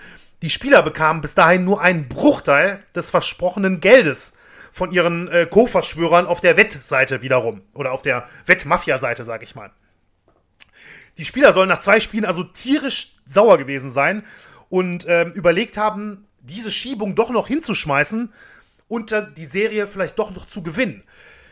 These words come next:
Dafür spricht, zumindest für diese Theorie spricht, dass die White Sox dann Spiel drei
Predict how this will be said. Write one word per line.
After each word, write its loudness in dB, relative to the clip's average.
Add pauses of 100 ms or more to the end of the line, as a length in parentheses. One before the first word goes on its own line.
(400)
Dafür 0
spricht, -8
zumindest -12
für -14
diese -12
Theorie -4
spricht, -8
dass -2
die -8
White 2
Sox -6
dann -4
Spiel -8
drei -2